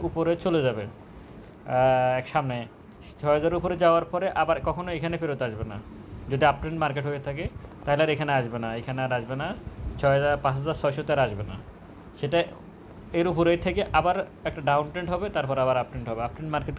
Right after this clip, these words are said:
এর এইভাবে হয়। তো এইভাবে ইনশাল্লাহ সামনের দিনে যাবে। আমি কিছু নিউজের কথা বলি, মার্কেট নিয়ে আসলে খুব বেশি কিছু বলার নাই, কারণ মার্কেট সামনে যাবে।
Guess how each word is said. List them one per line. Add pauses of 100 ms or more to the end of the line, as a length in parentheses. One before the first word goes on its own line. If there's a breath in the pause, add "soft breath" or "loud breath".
এর
এইভাবে
হয়। (500 loud breath)
তো
এইভাবে
ইনশাল্লাহ
সামনের
দিনে
যাবে। (640 loud breath)
আমি
কিছু
নিউজের
কথা
বলি, (160)
মার্কেট
নিয়ে
আসলে
খুব
বেশি
কিছু
বলার
নাই,
কারণ
মার্কেট
সামনে
যাবে।